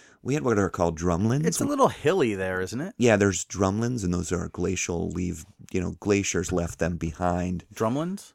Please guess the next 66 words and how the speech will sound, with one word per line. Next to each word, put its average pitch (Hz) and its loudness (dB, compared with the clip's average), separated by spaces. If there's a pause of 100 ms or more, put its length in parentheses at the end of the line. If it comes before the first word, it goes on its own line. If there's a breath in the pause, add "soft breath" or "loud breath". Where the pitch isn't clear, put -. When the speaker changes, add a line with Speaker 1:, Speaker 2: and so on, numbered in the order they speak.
Speaker 1:
Drumlins, 87 -2
yeah. 90 4
But, 127 2 (100)
I 135 2
Speaker 2:
Are - 6
Speaker 1:
mean 139 8
Speaker 2:
they 165 8
like 160 6
alluvial 120 0
fans, 113 -8
but - -6
on 95 -6
the, 92 -8 (220)
Speaker 1:
I 110 6
Speaker 2:
on 104 6
Speaker 1:
don't 104 2
Speaker 2:
the 95 0
Speaker 1:
know. 104 -4
Speaker 2:
gr-, 98 -2
Speaker 1:
I 98 -2
Speaker 2:
on 101 -4
the 95 -6
land 98 -8
and 113 -6
not 95 -6
the 92 -6 (300)
Speaker 1:
I 139 6
mean, 147 8
Speaker 2:
Not 110 4
at 107 -2
the 110 -4
mouths 101 -2
of 92 -10
rivers? 104 -8 (180)
Speaker 1:
so - 4
the 135 4
mountains 107 4
out 92 4
there 95 4
are 80 0
much, 87 -2
much 82 -6
older 90 2
and, 73 -6 (220)
like, 90 -4 (300)
Speaker 2:
Oh, 147 6
Speaker 1:
are 117 2 (240)
Speaker 2:
re-, 120 0
<laughs> - -2
really? 110 -2 (100)
Speaker 1:
Well, 135 4
they're 139 4
much 139 2
older, 143 6
and 120 4
then 120 4
Speaker 2:
Well, 147 6
the 139 8
Speaker 1:
they 139 8
Speaker 2:
mountains 131 4
where 123 4
I'm 123 4
from 110 -2
are 95 -2
much 95 -6
older. 98 -6